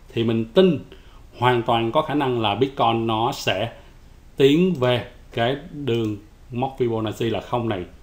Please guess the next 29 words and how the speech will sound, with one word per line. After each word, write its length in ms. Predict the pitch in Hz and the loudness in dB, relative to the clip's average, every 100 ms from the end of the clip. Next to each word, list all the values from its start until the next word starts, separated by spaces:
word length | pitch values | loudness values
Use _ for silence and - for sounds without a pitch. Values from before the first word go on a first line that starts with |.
| - - | -20 -16
ở 300 | - 92 123 - | -6 -2 0 0
cái 160 | 139 | -2
vùng 260 | 131 113 107 | 0 0 0
giá 340 | 107 110 135 151 | -2 0 -2 0
là, 320 | 123 117 110 - - - - - - | 2 2 0 -8 -20 -20 -20 -16 -4
là 100 | 113 | 0
bao 80 | 123 | 4
nhiêu 180 | 131 | 4
ạ? 100 | 104 95 - - | 2 -4 -14 -6
Đó 260 | 107 120 143 | 0 0 0
chính 100 | 147 | -2
là 300 | 147 113 98 - | -2 -2 -4 -2
ba 220 | 120 123 | 2 2
mươi 180 | 120 120 | 2 0
ba 280 | 117 113 113 | 0 0 -2
ngàn 320 | 113 101 92 - | -4 -4 -6 -6
cho 100 | 113 | -6
tới 140 | 120 | -4
ba 140 | 135 107 | -2 -2
mươi 80 | 107 | -2
bốn 200 | 117 139 | -2 -2
ngàn. 200 | 107 92 - - - - - - | -6 -6 -12 -20 -20 -20 -20 -6
Chính 160 | 135 160 | -6 -4
xác 300 | - 143 139 | -4 -4 -2
là 100 | 104 | -4
cái 80 | 123 | -2
vùng 200 | 110 107 | -2 0
giá 200 | 110 143 | 0 0
là 240 | 120 | 0